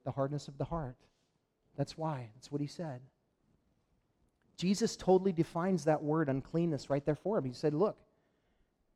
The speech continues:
it's sexual immorality. It's porneia is the Greek word. It means all kinds of different sexual immorality,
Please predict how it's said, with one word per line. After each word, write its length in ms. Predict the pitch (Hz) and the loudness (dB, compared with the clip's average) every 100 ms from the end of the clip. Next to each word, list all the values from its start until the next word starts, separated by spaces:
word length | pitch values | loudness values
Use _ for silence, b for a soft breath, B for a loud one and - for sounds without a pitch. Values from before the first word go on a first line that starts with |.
| _ _ - | _ _ -6
it's 80 | |
sexual 340 | - 151 - 139 | 0 0 0 -2
immorality. 560 | 135 131 131 113 110 110 _ _ _ _ _ _ _ _ _ | 0 -2 -4 -8 -12 -18 _ _ _ _ _ _ _ _ _
It's 100 | - | -20
porneia 560 | - 165 160 160 147 - - - _ _ _ _ - | 0 2 4 4 2 -2 -14 -20 _ _ _ _ -8
is 100 | 139 | -6
the 100 | 147 | -4
Greek 320 | 135 147 147 | 0 0 0
word. 200 | 135 120 123 - | 0 -2 -4 -2
It 180 | 185 180 | 0 4
means 340 | 180 170 143 - | 4 4 0 2
all 240 | 156 151 - | 2 2 -2
kinds 320 | 170 180 180 | 0 0 2
of 100 | 175 | 2
different 300 | 160 - 160 | 0 0 -2
sexual 340 | - 151 - 151 | -4 -6 -2 -2
immorality, 640 | 143 127 131 139 117 | 0 -2 -4 -6 -8